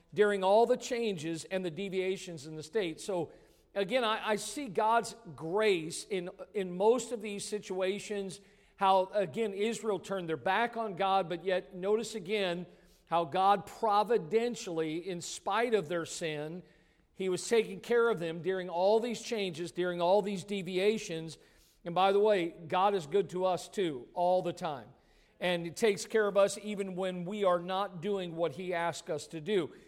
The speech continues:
Now it says, look at this, "Above all, uh, the book of First Kings communicates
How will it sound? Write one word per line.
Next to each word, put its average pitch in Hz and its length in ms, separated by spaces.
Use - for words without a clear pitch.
Now 185 200
it 185 80
says, 233 260
look 226 220
at 190 60
this, 185 220
"Above 202 400
all, 180 640
uh, 185 200
the 170 120
book 220 220
of 220 80
First 233 300
Kings 196 280
communicates 208 800